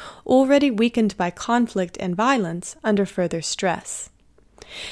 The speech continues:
This entails that the so-called failed states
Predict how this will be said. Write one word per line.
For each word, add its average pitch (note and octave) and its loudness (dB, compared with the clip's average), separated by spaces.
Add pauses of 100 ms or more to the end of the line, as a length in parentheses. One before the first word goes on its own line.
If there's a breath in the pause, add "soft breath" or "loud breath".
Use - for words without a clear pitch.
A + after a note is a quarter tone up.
(120)
This D4+ 4
entails F#3 2
that G3+ 0
the G3+ 0
so-called A3+ 2
failed B3+ 2
states - -6